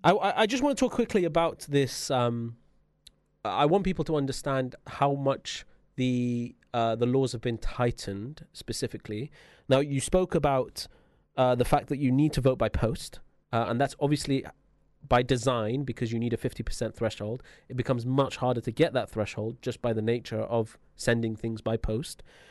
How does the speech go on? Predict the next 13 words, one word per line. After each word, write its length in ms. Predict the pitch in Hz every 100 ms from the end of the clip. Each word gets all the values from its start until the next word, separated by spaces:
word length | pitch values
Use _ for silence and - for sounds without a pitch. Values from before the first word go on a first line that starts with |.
| - -
um, 360 | 135 127 131 - - - _ _ _
and, 240 | 135 143 - -
and 240 | 143 139
the 160 | 143 160
impact 280 | 202 160 131
that 80 | 143
that's 180 | 131
having. 240 | 180 190 127
So 220 | - 131 - _ _ -
with 140 | 160 151
nurses, 500 | 147 202 240 - 131
for 140 | -
example, 640 | 117 120 110 113 - 135